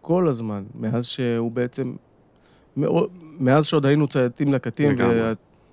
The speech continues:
Speaker 1: וכתפנו צמ-, צמחי מרפא. זה כל הזמן משתנה, מ-, מ-, מחודש לחודש, משבוע לשבוע. אה, מהבחינה הזאת הוא מאוד דינמי.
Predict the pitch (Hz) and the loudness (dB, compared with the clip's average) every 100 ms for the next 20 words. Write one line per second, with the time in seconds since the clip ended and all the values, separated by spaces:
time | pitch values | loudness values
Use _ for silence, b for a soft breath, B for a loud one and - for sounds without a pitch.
0 | _ - 123 147 143 151 131 - 120 123 | _ -6 0 2 2 0 -2 -2 -4 -4
1 | - 113 135 123 120 170 160 107 b b | -4 -4 -2 -2 -4 -4 -6 -8 b b
2 | b b b - 113 - 151 170 147 117 | b b b -8 -6 2 2 4 2 0
3 | - 110 110 117 117 117 113 113 113 107 | -2 -4 -2 -2 -2 -2 -4 -4 -4 -6
4 | - 143 147 127 - 151 127 117 - 120 | -2 0 0 -4 -4 -4 -4 -8 -8 -4
5 | 135 127 - 127 147 135 101 b b b | -4 -4 -6 -8 -6 -8 -10 b b b
6 | b b b b - 113 110 - - - | b b b b -8 -6 -6 -8 -10 -8
7 | 123 104 127 147 156 135 123 131 135 131 | -6 0 2 2 2 0 2 0 0 0
8 | 120 117 95 | 2 0 -2